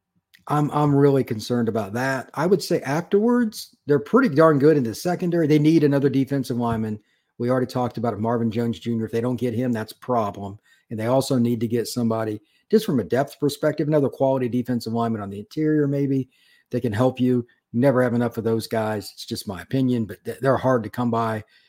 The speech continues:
You gotta get 'em. Um, it wouldn't hurt to get another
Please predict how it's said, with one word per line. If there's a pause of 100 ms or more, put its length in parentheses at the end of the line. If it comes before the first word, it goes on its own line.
(180)
You
gotta
get
'em. (520)
Um, (520)
it
wouldn't
hurt
to
get
another